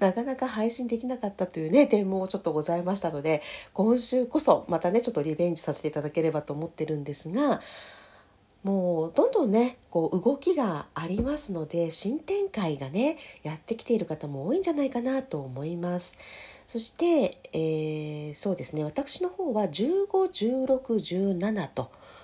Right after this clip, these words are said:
昨日までですね、マンダラアースタロットセッションの九十分、ハーフプライスイベントですね、させていただきました。ご参加いただいた方、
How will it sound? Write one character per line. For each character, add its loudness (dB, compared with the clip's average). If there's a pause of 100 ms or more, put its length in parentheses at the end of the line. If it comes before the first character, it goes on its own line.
(140)
昨 0
日 0
ま 0
で -8
で -8
す 2
ね、 0 (320)
マ -2
ン -4
ダ 2
ラ -2
ア -2
ー -2
ス 0
タ 0
ロ 2
ッ -6
ト -6
セ 0
ッ 0
シ -2
ョ -6
ン -8
の 0 (420)
九 -2
十 2
分、 -6 (380)
ハ -4
ー -4
フ -20
プ -2
ラ 2
イ 0
ス 2
イ 0
ベ 0
ン -10
ト -10
で -8
す 2
ね、 6
さ 6
せ 4
て -4
い -8
た -6
だ -6
き -14
ま -8
し 0
た。 -4 (580)
ご -4
参 0
加 -4
い -10
た -8
だ -2
い -8
た -10
方、 -8